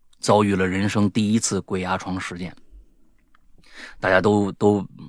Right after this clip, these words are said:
嗯，就鬼压床对于啦，大，大，大家来说，确实感觉上是，是一个灵异体验，是吧？嗯。在某一个冬天的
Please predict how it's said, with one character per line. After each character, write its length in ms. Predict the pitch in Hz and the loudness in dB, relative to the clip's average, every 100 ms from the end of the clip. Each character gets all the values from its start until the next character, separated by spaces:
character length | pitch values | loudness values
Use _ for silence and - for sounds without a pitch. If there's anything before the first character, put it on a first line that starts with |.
| - | -18
嗯， 180 | 92 95 | -14 -10
就 200 | 95 92 | -6 -6
鬼 140 | - | 0
压 140 | 101 175 | 4 4
床 220 | 123 151 | 6 6
对 100 | 156 | 8
于 80 | 139 | 8
啦， 140 | 131 | 8
大， 200 | - 120 | 4 2
大， 160 | 98 127 | 4 4
大 160 | 123 | 4
家 120 | 113 127 | 4 6
来 120 | 107 | 4
说， 200 | 113 113 - | 2 0 -2
确 200 | - 135 | 0 2
实 260 | 113 127 147 127 | 4 4 4 2
感 180 | - 92 | -6 -4
觉 160 | 92 120 | -2 2
上 220 | 131 113 | 4 2
是， 380 | - - - - | -2 -8 -10 -10
是 320 | - - - 104 | -8 -6 -2 -2
一 80 | |
个 260 | 104 107 98 - - - - - | 0 0 0 -6 -20 -20 -20 -2
灵 240 | 113 135 | 6 8
异 140 | 196 143 | 8 6
体 240 | - - 80 | 2 -4 2
验， 280 | 147 160 | 6 6
是 140 | - - | 4 -6
吧？ 200 | 62 - - - | -8 -10 -12 -12
嗯。 320 | 110 101 87 - - - - - - - - - | -6 -4 -6 -8 -18 -18 -18 -20 -20 -20 -20 -6
在 140 | - 226 | 6 10
某 240 | 170 113 | 12 10
一 80 | 170 | 8
个 100 | 180 | 6
冬 320 | 175 247 240 | 10 12 12
天 320 | 196 233 226 | 12 10 10
的 320 | 151 95 90 | 8 4 0